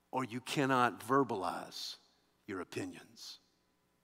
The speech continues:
If you're in a relationship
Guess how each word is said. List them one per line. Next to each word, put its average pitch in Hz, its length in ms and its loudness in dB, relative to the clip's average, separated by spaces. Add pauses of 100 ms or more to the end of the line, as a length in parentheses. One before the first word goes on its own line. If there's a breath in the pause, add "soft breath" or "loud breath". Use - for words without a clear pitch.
(2250)
If - 180 -2
you're 196 240 10
in 170 120 10
a 139 40 6
relationship 123 840 2